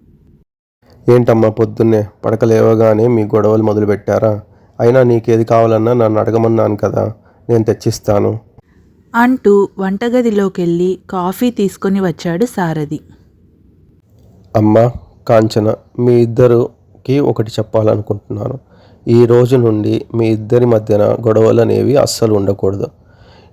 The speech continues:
Speaker 1: ఏ విషయంలోనైనా ఒకరికొకరు సర్దుకుపోవాలి, లేకుంటే నేను"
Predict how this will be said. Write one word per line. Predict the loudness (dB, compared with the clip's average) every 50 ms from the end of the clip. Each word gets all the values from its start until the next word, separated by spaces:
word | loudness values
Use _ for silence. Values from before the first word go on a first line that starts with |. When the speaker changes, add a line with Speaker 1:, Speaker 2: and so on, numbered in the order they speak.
| _ _ -20 -20 _ _ _ _ 2
Speaker 1:
ఏ | 4 4 6
విషయంలోనైనా | 6 4 2 0 0 0 2 2 2 2 2 2 2 0 0 2 2
ఒకరికొకరు | 0 0 0 0 0 -2 -2 -2 -4 -2 -2 -4 -4
సర్దుకుపోవాలి, | -4 -6 -6 -4 -4 -4 -2 -2 -2 -2 -2 0 0 -2 -2 -4 -6 -8 -4 0
లేకుంటే | 0 0 2 2 0 0 0 2 2 2 4 4 4 2 0 -4 _ _ _ _ _ _ _ _ _ _ -2
నేను" | 0 2 2 4 4 4 4 6 4 4 2